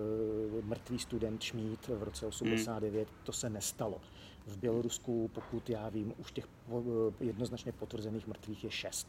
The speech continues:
Speaker 2: Ale co i ta zpráva o tom údajně mrtvém studentovi tehdy způsobila,
Speaker 1: Přesně.
Speaker 2: tu lavinu těch událostí?
Speaker 1: Přesně tak. A v Bělorusku už mají šest,
Speaker 2: Hmm.
Speaker 1: už mají šest mrtvých. Eh, takže tenkrát, eh, se přiznám, já jsem čekal, že zanedlouho, eh,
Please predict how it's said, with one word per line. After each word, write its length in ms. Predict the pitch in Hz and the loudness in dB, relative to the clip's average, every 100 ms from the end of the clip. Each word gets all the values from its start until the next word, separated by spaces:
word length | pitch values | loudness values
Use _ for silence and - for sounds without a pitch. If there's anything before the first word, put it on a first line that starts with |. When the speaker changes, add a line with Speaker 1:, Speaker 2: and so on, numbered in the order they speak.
| 101 | -2
Speaker 2:
Ale 100 | 95 | 0
co 180 | 110 | 2
i 60 | 123 | 4
ta 100 | 120 | 4
zpráva 360 | - 107 101 101 | 4 2 6 4
o 60 | |
tom 180 | 101 101 | 4 0
údajně 300 | 101 104 104 | 2 4 2
mrtvém 300 | 101 - 101 | 0 -2 -2
studentovi 420 | - 101 98 101 | 0 0 2 2
tehdy 200 | 98 98 | 2 2
způsobila, 440 | 101 - - 92 87 | -2 0 2 2 6
Speaker 1:
Přesně. 260 | 160 - | 4 6
Speaker 2:
tu 40 | 98 | 4
lavinu 280 | 95 95 90 | 4 4 2
těch 180 | 95 | 0
událostí? 320 | 92 87 82 - | 0 0 0 4
Speaker 1:
Přesně 280 | - - 127 | 4 4 0
tak. 240 | 110 98 - | -2 -4 -6
A 60 | |
v 160 | 95 107 | -4 2
Bělorusku 440 | 127 139 131 - | 4 4 2 -4
už 160 | 151 - | -6 -4
mají 200 | 120 117 | -2 -2
šest, 380 | - 110 87 - | 0 0 0 -2
Speaker 2:
Hmm. 60 | |
Speaker 1:
už 120 | 123 | -4
mají 180 | 117 117 | -2 0
šest 260 | 110 117 - | 0 -2 -2
mrtvých. 440 | 107 - - - - - - - | -4 -4 -12 -12 -10 -10 -10 2
Eh, 320 | - 123 110 101 | 8 8 6 2
takže 200 | 113 139 - - - - - - - - | 4 4 2 -14 -14 -14 -14 -14 -14 0
tenkrát, 600 | 156 160 170 160 156 - | 2 4 4 2 0 4
eh, 380 | 156 135 131 135 | 4 6 4 2
se 160 | - 143 | 0 2
přiznám, 420 | 135 120 127 127 | 2 4 2 0
já 100 | 123 | 0
jsem 200 | - 123 | 0 -2
čekal, 540 | 117 - 113 104 113 135 | -2 -4 -2 2 2 2
že 340 | 110 113 110 | 0 2 2
zanedlouho, 1000 | 117 110 113 104 107 110 104 110 107 107 | 0 -2 0 0 2 2 2 2 4 2
eh, 100 | - | 0